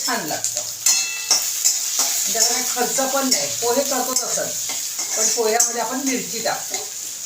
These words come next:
त्याच्यामध्ये लाल तिखट टाकायचं, चांगला आपल्याला कांदा परतून घ्यायचा आहे.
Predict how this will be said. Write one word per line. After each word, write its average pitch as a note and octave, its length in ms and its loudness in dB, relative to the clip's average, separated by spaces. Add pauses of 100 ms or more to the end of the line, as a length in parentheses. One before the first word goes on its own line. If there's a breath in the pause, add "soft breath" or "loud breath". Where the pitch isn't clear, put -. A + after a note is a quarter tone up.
(140)
त्याच्यामध्ये F3+ 440 -6 (540)
लाल A3 180 0
तिखट - 420 -4
टाकायचं, - 440 -2 (920)
चांगला - 240 -4
आपल्याला F3+ 240 -6
कांदा - 340 0
परतून - 680 -2
घ्यायचा - 400 0
आहे. - 100 -12